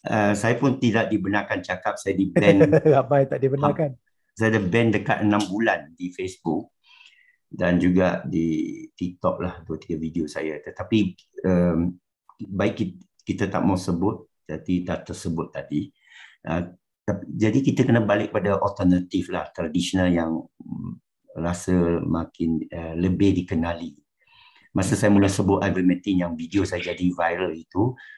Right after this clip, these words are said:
Speaker 1: ramai orang, ah, message saya nak minta ivermectin. Saya secara peribadi tak sokong benda yang kita tak tahu. Saya pun tak tahu apa tu ivermectin. Amir Farid, Doktor Amir Farid kawan saya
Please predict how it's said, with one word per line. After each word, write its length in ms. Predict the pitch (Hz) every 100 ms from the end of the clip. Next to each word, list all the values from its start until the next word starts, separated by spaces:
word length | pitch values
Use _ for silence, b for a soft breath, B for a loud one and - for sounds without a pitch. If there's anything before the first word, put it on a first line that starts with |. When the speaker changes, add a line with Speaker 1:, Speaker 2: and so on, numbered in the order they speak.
| B
Speaker 1:
ramai 320 | B 92 117 123
orang, 400 | 101 101 98 90
ah, 80 |
message 480 | 85 90 92 - 92
saya 320 | - 90 101
nak 160 | 98 92
minta 320 | 92 90 76 -
ivermectin. 480 | 87 87 82 - 98
Saya 460 | - 95 117 120 -
secara 320 | - 90 90
peribadi 560 | 90 78 80 87 104
tak 160 | - -
sokong 560 | - 87 - 104 85 76
benda 240 | 87 92
yang 160 | 87 85
kita 240 | - -
tak 160 | - -
tahu. 240 | 120 98
Saya 80 | 95
pun 160 | 95
tak 80 | 98
tahu 160 | - 87
apa 100 | -
tu 80 | -
ivermectin. 480 | 64 - - - 98 B B B B
Amir 240 | 95 98
Farid, 400 | 92 90 104 92
Doktor 240 | 90 90 85
Amir 160 | 92
Farid 240 | 90 92 -
kawan 240 | 90 87
saya 400 | 87 82 82 71